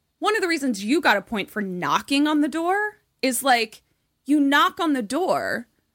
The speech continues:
Hunter comes to the door and is like, "Oh, come on. Oh, shit. There appears to be a ghoul here. Let me take care of that before you lay down on this mattress."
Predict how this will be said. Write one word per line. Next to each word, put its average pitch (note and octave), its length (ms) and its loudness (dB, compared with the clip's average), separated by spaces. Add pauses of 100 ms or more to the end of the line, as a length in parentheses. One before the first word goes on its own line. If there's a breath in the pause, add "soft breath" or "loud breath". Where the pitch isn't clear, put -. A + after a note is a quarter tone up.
(140)
Hunter D#4 380 0
comes D4+ 420 2
to D#4+ 100 -6
the G#3+ 100 -4
door F3 560 -4
and A#3+ 80 0
is A#3+ 160 -6
like, A3+ 220 -2 (340 soft breath)
"Oh, B4 240 4
come A4 180 -4
on. A#4 80 0 (140)
Oh, B4+ 220 6
shit. - 360 2
There B3+ 140 4
appears C4 320 -2
to B3+ 80 -8
be D4 140 4
a C#4+ 60 4
ghoul E4+ 340 2
here. F#3 320 -8 (160 soft breath)
Let D#4+ 160 2
me A#4 100 -2
take G4+ 220 0
care F4+ 200 2
of D#4+ 60 -2
that G3 160 2
before B3 260 -2
you A3+ 120 -4
lay G3+ 160 4
down G3+ 260 2
on F#3 80 -4
this E3+ 160 -8
mattress." - 580 -2